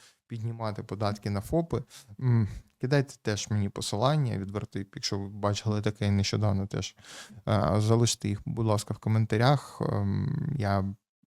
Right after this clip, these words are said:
буду намагатися пояснити, чому це нереально і чому не треба про це говорити. Я сподіваюся, це відео вам дало зрозуміти,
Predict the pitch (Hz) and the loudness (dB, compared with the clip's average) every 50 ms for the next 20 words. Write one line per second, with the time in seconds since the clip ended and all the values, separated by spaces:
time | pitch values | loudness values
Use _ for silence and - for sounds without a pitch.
0 | _ - - - - 117 117 117 113 110 104 101 101 113 110 110 - - - - | _ -20 -20 -14 -8 -4 -2 0 2 2 2 2 2 0 0 -2 -4 -6 -4 -4
1 | 110 104 - 123 127 127 - - - - 113 107 107 107 110 107 107 - - - | -4 -2 -2 -2 -2 -2 -4 -8 -8 -6 -6 -4 -4 -4 -6 -6 -8 -8 -6 -4
2 | 104 98 98 98 104 110 123 123 117 110 101 101 107 104 98 - - 104 110 110 | -2 -2 -2 0 0 0 0 2 0 0 -2 -4 -4 -8 -8 -6 -2 -2 0 0
3 | 107 104 101 - - 107 110 107 101 - - - - - 104 104 98 92 - - | 0 -2 -2 -2 -2 -2 -2 -2 -4 -6 -8 -10 -4 -2 -2 -2 0 -2 -2 -2
4 | - - - - - - - _ _ _ _ - - _ _ _ _ _ _ _ | -4 -4 -6 -8 -10 -14 -16 _ _ _ _ -20 -20 _ _ _ _ _ _ _
5 | 113 113 113 120 135 147 - - 156 147 147 131 127 107 98 - - - - - | -16 -6 -2 0 0 0 -2 -2 -2 0 2 2 2 0 0 -2 -6 -10 -14 -18
6 | - _ _ - - - 120 107 107 113 117 135 135 131 117 110 104 - - - | -20 _ _ -10 -6 -4 -4 -2 -2 -2 -2 0 2 2 2 2 2 0 -4 -6
7 | 113 110 110 107 107 104 98 - - 101 98 98 95 104 123 135 123 - - - | -2 0 2 2 2 2 0 -2 -6 -6 -6 -4 -2 0 2 2 2 0 -2 -6
8 | 107 110 110 110 110 107 113 110 104 101 113 123 - - - 131 | -8 -6 -4 -4 -2 -2 -2 -2 -2 -2 -2 -4 -4 -6 -10 -10